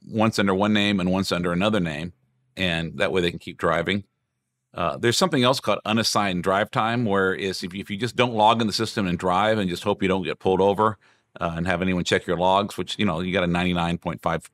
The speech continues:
percent chance of not getting pulled over any, any given day, then, you know, it doesn't show up on your log 'cause you're still shown as off duty th-, during that time. So for that, again, what you wanna look at is if someone logs off duty one location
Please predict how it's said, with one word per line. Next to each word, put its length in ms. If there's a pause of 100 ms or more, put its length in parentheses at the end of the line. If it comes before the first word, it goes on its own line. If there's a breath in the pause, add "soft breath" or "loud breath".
(120)
percent 220
chance 240
of 60
not 160
getting 180
pulled 180
over 200
any, 240 (180)
any 180
given 280
day, 380 (760)
then, 640
you 80
know, 120
it 60
doesn't 200
show 120
up 80
on 60
your 100
log 380 (320)
'cause 260
you're 140
still 280
shown 260
as 80
off 240
duty 260
th-, 180
during 220
that 180
time. 340
So 440 (540)
for 140
that, 240
again, 300
what 140
you 100
wanna 160
look 200
at 200
is 200
if 80
someone 520
logs 360
off 220
duty 220
one 260
location 640